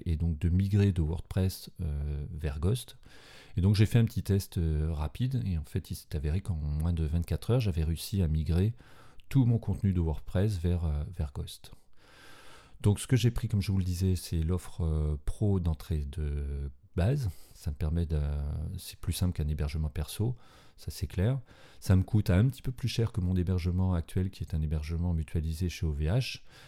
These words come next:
mais je pense que j'ai d'autres avantages qui me permettent d'être plus serein. La première chose, bah, c'est que j'ai pas de maintenance à faire parce que tout est, tout est inclus.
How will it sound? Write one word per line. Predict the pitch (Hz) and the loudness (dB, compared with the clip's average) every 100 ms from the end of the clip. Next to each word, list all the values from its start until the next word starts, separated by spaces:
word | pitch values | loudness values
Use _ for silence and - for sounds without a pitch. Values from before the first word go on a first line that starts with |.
| - | -10
mais | - | -8
je | - | -2
pense | 117 117 | -2 0
que | 98 | 0
j'ai | 80 85 | 2 0
d'autres | 80 101 - - 80 80 76 | 2 0 0 -2 0 0 0
avantages | 80 80 - 95 95 | 0 0 0 0 0
qui | - 85 | -4 -4
me | 76 76 | -2 -2
permettent | 82 82 95 | -2 -2 0
d'être | 80 - | -2 -4
plus | - 104 95 | -2 0 0
serein. | - - 76 80 127 - - - - - | -2 -2 0 0 -2 -6 -20 -20 -16 -10
La | 76 | -8
première | - 90 82 | -2 0 0
chose, | - 92 | 0 -2
bah, | 78 | -2
c'est | - | -4
que | 67 | -4
j'ai | 95 | -2
pas | - | 0
de | 98 | 2
maintenance | 95 - 87 80 | 2 0 -2 -4
à | |
faire | - 85 | -4 -4
parce | - 73 | -4 -8
que | - | -10
tout | - - 87 | -8 -6 -4
est, | 76 76 76 | -2 -2 -4
tout | 90 - | -6 -6
est | - | -4
inclus. | 78 - 139 165 | -6 -2 -4 -4